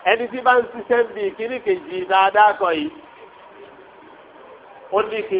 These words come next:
ìpín kan pàtó tí ó máa gbà gẹ́gẹ́ bí, ẹ́, owó ọ̀yà rẹ̀. Kí ni wá ní ìdájọ́ kájọ dáko àbí kájọ lọ́gì?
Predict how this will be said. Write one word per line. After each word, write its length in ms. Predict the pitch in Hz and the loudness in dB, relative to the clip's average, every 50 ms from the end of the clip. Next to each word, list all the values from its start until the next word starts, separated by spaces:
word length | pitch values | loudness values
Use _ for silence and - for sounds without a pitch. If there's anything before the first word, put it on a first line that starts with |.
| 190 190 | -6 -6
ìpín 360 | 185 165 156 - 180 190 208 202 | -10 -12 -10 -8 -4 -4 -4 -2
kan 180 | - 160 156 - - - | -2 -6 -6 -6 -8 -8
pàtó 300 | - 135 135 - - 170 170 | -6 -6 -6 -6 -8 -10 -8
tí 100 | - 202 | -4 -2
ó 100 | 190 185 | -2 -2
máa 220 | 170 160 151 147 143 | 0 0 0 -2 -2
gbà 200 | 135 139 131 120 104 - - - - - - - - - | -2 -2 -2 -2 -4 -6 -16 -20 -20 -20 -20 -20 -16 -8
gẹ́gẹ́ 340 | - 165 170 156 170 170 165 | -4 -4 -4 0 -2 -2 -2
bí, 180 | 160 160 160 156 151 151 147 143 143 143 - - - - - - - - - - - - - - - | -2 -2 -2 -2 -2 -4 -6 -6 -10 -12 -16 -20 -20 -20 -20 -20 -20 -20 -20 -20 -20 -20 -20 -20 -12
ẹ́, 540 | - 135 135 135 135 135 131 131 127 123 113 - - - - - - - - - - - - - - - - - | -6 -4 -2 -2 -2 -2 -2 -2 -2 -4 -6 -8 -12 -20 -20 -20 -20 -20 -20 -20 -20 -20 -20 -20 -20 -20 -20 -12
owó 260 | - 135 147 151 165 170 | -8 -6 -4 0 2 2
ọ̀yà 260 | 170 160 147 135 131 127 | 2 2 2 0 -2 -2
rẹ̀. 140 | 120 110 95 - - - - - - - - - - - - - - - - - - - - - - - - - - - - - - - - - - - - - - - | -4 -6 -10 -14 -20 -20 -20 -20 -20 -20 -20 -20 -20 -20 -20 -20 -20 -20 -20 -20 -20 -20 -20 -20 -20 -20 -20 -20 -20 -20 -20 -20 -20 -20 -20 -20 -20 -20 -20 -20 -18 -10
Kí 140 | - 190 196 | -6 -4 -2
ni 80 | 196 | 2
wá 140 | 196 196 208 214 | 4 6 6 4
ní 140 | 214 202 | 4 0
ìdájọ́ 720 | 185 151 160 165 165 160 160 170 165 160 156 156 151 151 151 - - - - - - - - - - - - - - - - - - - - - - - - - - - - - - | -2 0 0 0 0 0 2 4 6 6 6 6 4 2 -2 -6 -14 -20 -20 -20 -20 -20 -20 -20 -20 -20 -20 -20 -20 -20 -20 -20 -20 -20 -20 -20 -20 -20 -20 -20 -20 -20 -20 -20 -12
kájọ 320 | - 156 156 156 143 156 151 | -6 -4 -4 -2 0 -2 -2
dáko 360 | 143 156 156 151 147 147 147 135 135 139 - - - - | 0 0 0 0 0 -2 -6 -8 -8 -10 -14 -20 -20 -16
àbí 200 | 120 120 127 147 | -14 -12 -10 -8
kájọ 300 | 143 143 143 139 135 139 139 | -4 -2 -4 -2 0 -2 -2
lọ́gì? 360 | 139 147 143 135 123 123 117 | 2 2 0 0 -2 -10 -18